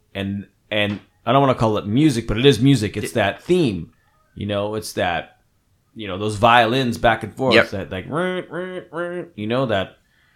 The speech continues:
Speaker 1: when you think of something, you see, think of the
Speaker 2: Yeah.
Speaker 1: shower scene, and you just think, even though Psycho is not such a scary movie,
Speaker 2: Yep.
Speaker 1: back then it really was. It's a premise that, like,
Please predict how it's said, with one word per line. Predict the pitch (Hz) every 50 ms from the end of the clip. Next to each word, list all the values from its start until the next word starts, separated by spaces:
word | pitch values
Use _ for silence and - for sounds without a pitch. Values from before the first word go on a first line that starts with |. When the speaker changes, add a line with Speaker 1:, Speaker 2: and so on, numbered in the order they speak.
| _ _ _ _ _ _ _ _ _ _ _ _ _ _ - -
Speaker 1:
when | - 120 117
you | 110 98
think | 98 - - 160 180 190 -
of | 143
something, | - 113 107 104 107
you | 110 113
see, | 113 - 113 117
think | 107 - 120 113 - 127
of | 117 95
the | 107
Speaker 2:
Yeah. | - 127 139 165
Speaker 1:
shower | 170 185 165 131 117
scene, | 110 - - 101 95 87 85
and | 85 92 101
you | 101
just | 101 110 - - -
think, | - 135 151 147 117 - - - - - _ _ _
even | - 202 269 269
though | 262 240 214 165 131 - _ _ _
Psycho | - - - 170 175 170 175 180 170
is | 156 123 110
not | 127 135 139 151 143 -
such | - - 151 143 -
a | 113
scary | - - - - 135 135 139 139 139 131
movie, | 120 110 110 113 120 135 151 160 170 165 - _ _ _ _ _ -
Speaker 2:
Yep. | 120 127
Speaker 1:
back | 147 165 160 - -
then | 156 175 214 202
it | 147 120
really | 131 139 139 135 131
was. | 120 120 147 180 190 151 120 104 110
It's | 107 104
a | 113 107
premise | - - - 165 180 175 147 127 - -
that, | - 123 110 95 101
like, | 107 104 98 - -